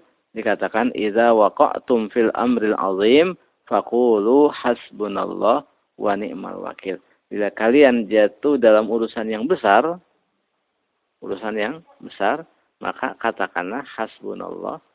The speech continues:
wa ni'mal wakil." Kemudian masail yang ada dalam, eh, bab ini, pertama,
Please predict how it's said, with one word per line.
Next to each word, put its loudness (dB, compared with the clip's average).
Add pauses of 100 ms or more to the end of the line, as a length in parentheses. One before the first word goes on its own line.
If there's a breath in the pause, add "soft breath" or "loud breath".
(260)
wa -10
ni'mal -14
wakil." -18 (3250)
Kemudian 0
masail 4
yang 2
ada 0
dalam, 0 (240)
eh, 0
bab -2
ini, -4
pertama, -6